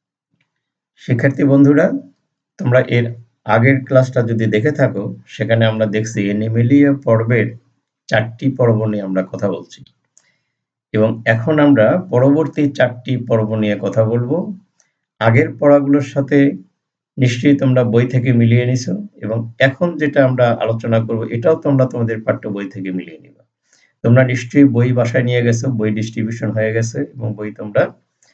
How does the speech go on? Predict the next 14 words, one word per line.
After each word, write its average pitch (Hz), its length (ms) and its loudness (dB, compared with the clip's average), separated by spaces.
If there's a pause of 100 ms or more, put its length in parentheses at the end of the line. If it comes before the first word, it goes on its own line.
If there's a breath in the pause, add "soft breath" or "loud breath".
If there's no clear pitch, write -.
(220)
তোমাদের 107 260 0
হাতে 92 240 -6
বই 98 240 -4
আছে - 300 -6
এবং 95 200 -8
সেই 101 260 -10
বই, 101 240 -6
নতুন 117 260 -2 (100)
বই 107 200 0 (600)
তোমরা 101 160 -2
একটু 95 220 -6
খুলে 107 260 -4
দেখো 101 300 -2 (140)
এবং 101 180 -6